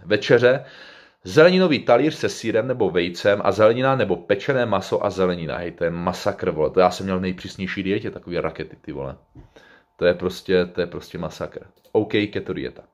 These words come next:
Tak, eh, keto dieta, to je, když si dám klobásu, akorát vynechám chlebík. Přesně tak, kámo, přesně tak.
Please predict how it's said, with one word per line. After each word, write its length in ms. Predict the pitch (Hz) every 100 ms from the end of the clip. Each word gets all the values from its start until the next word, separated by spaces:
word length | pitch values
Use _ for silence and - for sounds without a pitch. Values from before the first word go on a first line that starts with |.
| _ - - - - - - _
Tak, 520 | 131 110 95 82 - 110
eh, 120 | 107
keto 280 | - 151 160
dieta, 480 | 151 139 135 123 143
to 260 | - 143
je, 420 | 143 143 147 147 143
když 340 | 131 131 135
si 160 | - 143
dám 260 | 147 147
klobásu, 560 | 147 135 139 135 135 147
akorát 320 | 127 139 135
vynechám 400 | 131 131 143 131
chlebík. 500 | - 110 104 98 -
Přesně 340 | - 85 - -
tak, 140 | -
kámo, 260 | - - - _
přesně 260 | - - 80
tak. 300 | - -